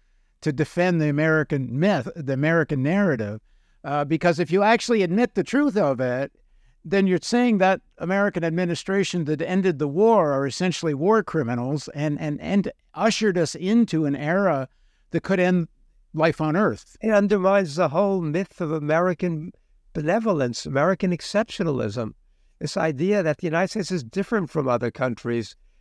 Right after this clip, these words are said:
Speaker 2: that we want to spread freedom and democracy, that we're benevolent and generous. Well, you start this whole era by dropping atomic bomb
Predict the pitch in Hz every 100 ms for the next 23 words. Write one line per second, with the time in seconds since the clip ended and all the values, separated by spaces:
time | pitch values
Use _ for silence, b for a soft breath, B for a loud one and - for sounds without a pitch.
0 | _ - 175 165 180 180 151 - 180 139
1 | - 180 180 180 175 156 143 170 175 180
2 | 135 - 107 - _ _ - - 165 147
3 | 151 143 202 190 175 135 139 127 175 208
4 | 202 123 - - _ _ - 190 185 165
5 | - 208 226 - 160 151 175 180 180 202
6 | 220 151 139 - _ _ - 147 127 180
7 | 190 202 160 180 175 165 123 156 165 156